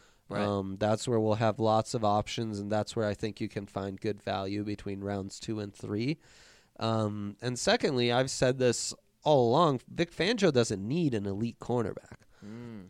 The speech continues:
Speaker 2: This is way different from Wade Phillips, who really wanted those shutdown corners. Uh, he doesn't need that. He needs competent zone cornerbacks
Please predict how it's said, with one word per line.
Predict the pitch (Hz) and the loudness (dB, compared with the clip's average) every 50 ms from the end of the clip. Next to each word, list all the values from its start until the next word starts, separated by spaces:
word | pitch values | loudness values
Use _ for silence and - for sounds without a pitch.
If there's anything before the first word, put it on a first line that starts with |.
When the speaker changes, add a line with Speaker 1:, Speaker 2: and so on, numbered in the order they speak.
| - | 0
Speaker 2:
This | - 170 170 | 2 2 4
is | 180 160 127 120 | 6 4 4 4
way | 120 131 139 143 156 156 151 139 | 4 6 6 8 8 8 8 6
different | 131 131 135 127 - 131 110 98 | 6 6 4 4 4 0 -4 -4
from | - - 117 110 | -2 -4 -2 0
Wade | 110 117 117 110 107 - | 2 2 2 2 0 -2
Phillips, | - - 120 113 107 92 87 - - - | 0 2 2 4 4 2 0 -4 -10 -8
who | - 113 104 | -8 -6 -4
really | 104 113 117 110 107 101 | -2 0 2 2 2 2
wanted | 98 98 101 101 104 107 107 107 101 95 101 | 0 0 0 0 0 0 0 0 -2 -4 -4
those | 98 95 95 - | -6 -8 -8 -8
shutdown | - - 117 104 - - 95 92 87 90 | -6 -4 -4 -4 -2 -4 -8 -8 -8 -10
corners. | - - 110 110 107 95 85 - - - - - - - _ _ _ _ _ _ _ _ - | -8 -4 -2 -2 -2 -4 -6 -8 -12 -14 -14 -16 -18 -18 _ _ _ _ _ _ _ _ -12
Uh, | - - - | -12 -10 -10
he | 110 117 151 208 | -8 -4 0 4
doesn't | 381 440 359 151 131 120 | 6 6 6 6 2 2
need | 160 226 269 233 135 | 2 2 0 2 0
that. | 98 - - - - | -2 -4 -6 -10 -12
He | - - 139 151 | -8 -4 -2 0
needs | 175 165 135 - - - | 2 2 0 0 -4 -12
competent | - - - 127 135 131 131 147 147 156 165 151 117 | -8 -4 -2 -2 -2 0 0 2 2 2 2 0 -2
zone | 107 110 117 117 117 123 131 135 | -4 -2 0 2 4 2 2 0
cornerbacks | - - 120 120 117 113 104 110 104 101 101 135 143 - - - | 0 0 0 0 2 0 0 0 -2 -2 -2 -6 -6 -8 -14 -18